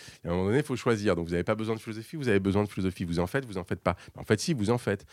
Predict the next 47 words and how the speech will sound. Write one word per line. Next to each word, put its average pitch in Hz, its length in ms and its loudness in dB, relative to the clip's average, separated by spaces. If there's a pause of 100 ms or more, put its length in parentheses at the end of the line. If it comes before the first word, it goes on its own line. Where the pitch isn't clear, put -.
(160)
Mais 87 60 2
si 120 120 2
vous 131 140 4
en 87 80 6
faites, 156 320 2 (240)
on 98 100 2
peut 104 140 4
critiquer - 420 2
le 110 120 8
fait 123 200 6
que - 100 2
ontologie, 82 540 2
peut-être, 120 320 2
c'est - 120 -2
pas 117 140 4
le 107 120 6
meilleur 90 260 4
terme 139 280 4
et 92 40 4
que 90 120 0
c'est - 100 -4
un 85 140 -2
terme 123 340 2
moins, 95 540 6 (400)
euh, 90 320 6
euh, 82 400 2
euh, 82 420 2
euh, 80 220 -2 (720)
euh, 78 720 0 (100)
euh, 78 500 -4 (260)
j'aurais 85 220 4
envie 92 380 6
de 101 40 2
dire, 113 160 8 (300)
j'aurais 90 200 8
envie 95 100 8
de 92 40 -2
dire 98 160 4
subtil, 143 400 0
mais 110 100 6
surtout, 107 440 4
euh, 85 400 8
euh, 78 300 2 (100)
agile, 107 480 8 (340)
peut-être 110 380 4
que 98 240 6
ontologie, 92 560 4